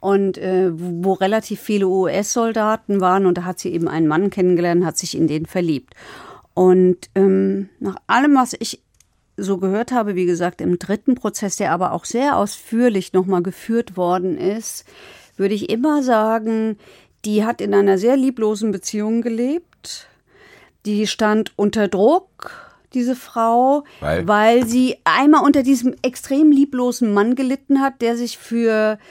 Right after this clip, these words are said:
Speaker 1: äh, was hat, ich glaube, der hat Tennis gespielt und gekegelt und für viel mehr hat er sich nicht interessiert, ansonsten ist er arbeiten gegangen, aber sie hatte offensichtlich schon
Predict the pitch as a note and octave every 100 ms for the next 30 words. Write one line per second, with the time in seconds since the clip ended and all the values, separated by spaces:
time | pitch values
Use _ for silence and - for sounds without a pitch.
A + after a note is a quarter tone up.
0 | - _ _ - G#3 G3+ G3 G3 G3+ A3
1 | G3+ G#3+ G3+ G#3 G3+ - - - C4 C#4
2 | C4 - C#4 - C4 C4 C4 - G#3 G3+
3 | F3 A#3+ A#3+ C#4 D#4 D4 - A3 G3+ -
4 | G#3 B3+ A3+ A#3 A#3 A#3 G#3+ G#3 A3+ G3
5 | G3 - G3+ B3 A#3+ A3+ G#3 G3+ - -
6 | - A3 - G3+ G#3+ G#3+ G#3 G#3 F#3 G3+
7 | G#3 G#3+ G3+ G#3 G3 G#3 B3 C#4+ C4 C4
8 | B3+ - _ - A#3 A#3 B3+ C4 - A#3+
9 | C#4